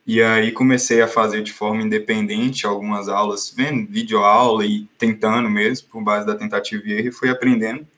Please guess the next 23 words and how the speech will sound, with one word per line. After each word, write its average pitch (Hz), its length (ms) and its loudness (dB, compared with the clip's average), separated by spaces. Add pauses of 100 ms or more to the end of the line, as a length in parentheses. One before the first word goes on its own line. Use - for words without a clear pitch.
e 123 60 -4
fui 123 240 4
desenvolvendo 131 920 2
essa, 143 600 -2
esse 120 280 -4
dom 123 140 2
musical. 135 800 0
Com - 140 -2
relação 339 600 2
às 139 200 2
outras 139 360 4
artes, - 440 2 (120)
desde 131 420 -4
que - 100 -10
eu 120 160 -6
tenho, 110 720 -10
o 107 100 -12
quê? 104 380 -10 (360)
Dez 120 480 2
anos, 123 600 -2 (200)
eu 110 220 0
escrevo 117 640 2
poesia 110 720 4